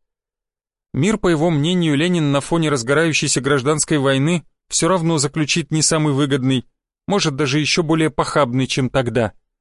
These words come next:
Но сейчас, по крайней мере, есть надежда, что он не вбухает сотни миллионов в германскую революцию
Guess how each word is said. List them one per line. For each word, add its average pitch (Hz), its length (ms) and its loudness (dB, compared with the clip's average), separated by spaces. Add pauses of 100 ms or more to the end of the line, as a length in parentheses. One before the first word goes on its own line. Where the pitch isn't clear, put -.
(380)
Но 123 160 0
сейчас, - 520 0
по 147 120 -2
крайней 139 320 0
мере, 147 200 2
есть 147 280 0
надежда, 143 420 0
что 151 180 -2
он 156 140 0
не 165 80 0
вбухает 143 480 -2
сотни 170 360 0
миллионов 160 540 0 (120)
в 113 120 -6
германскую 160 600 0
революцию 151 720 0